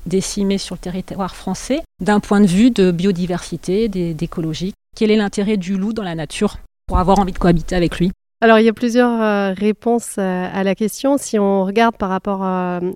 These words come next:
Speaker 2: à l'écologie de l'espèce, euh, ou la, la bonne santé des écosystèmes, déjà, le loup est revenu naturellement, euh, en France à partir de mille neuf cent quatre-vingt-douze par, euh, par l'Italie, via le, le Mercantour.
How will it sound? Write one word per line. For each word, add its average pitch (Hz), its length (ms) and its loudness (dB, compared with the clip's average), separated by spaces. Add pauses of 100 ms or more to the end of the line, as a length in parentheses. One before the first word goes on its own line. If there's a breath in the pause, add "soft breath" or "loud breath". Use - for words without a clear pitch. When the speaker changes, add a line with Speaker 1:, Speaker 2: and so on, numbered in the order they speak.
(160)
Speaker 2:
à 175 300 -6
l'écologie 208 640 2
de 196 100 -6
l'espèce, 214 560 -2
euh, 185 240 -2
ou 180 240 0
la, 180 260 2
la 180 240 -2
bonne 214 160 6
santé 214 360 -2
des 196 200 0
écosystèmes, 208 720 -2 (280)
déjà, 214 280 6
le 226 80 6
loup 226 260 4
est 208 120 4
revenu 220 600 2
naturellement, 202 840 0
euh, 185 180 0
en 180 160 -4
France 214 420 -4
à 180 60 -4
partir 196 440 -6
de 175 400 -2
mille 190 140 0
neuf 190 120 0
cent 196 140 -2
quatre-vingt-douze 196 720 -4
par, 180 240 -4
euh, 180 140 -2
par 180 180 -6
l'Italie, 190 440 -4 (120)
via 208 140 0
le, 196 160 2
le 190 260 -4
Mercantour. 190 600 -2